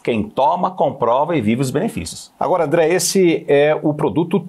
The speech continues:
Speaker 2: top hoje do mercado. Tem
Speaker 1: Exatamente.
Speaker 2: aprovação da Anvisa?
Speaker 1: Tem aprovação da Anvisa.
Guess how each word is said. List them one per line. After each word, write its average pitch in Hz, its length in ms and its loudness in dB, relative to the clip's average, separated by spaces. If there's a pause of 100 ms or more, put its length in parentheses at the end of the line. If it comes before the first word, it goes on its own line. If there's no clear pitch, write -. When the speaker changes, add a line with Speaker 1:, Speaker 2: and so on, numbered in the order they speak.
(140)
Speaker 2:
top 175 640 -2
hoje 127 520 0
do 117 180 -2
mercado. 87 560 -2
Tem - 80 0
Speaker 1:
Exatamente. 220 260 0
Speaker 2:
aprovação 131 640 -2
da 107 80 0
Anvisa? 104 500 0
Speaker 1:
Tem 151 160 0
aprovação 139 500 -2
da 110 140 2
Anvisa. 147 580 0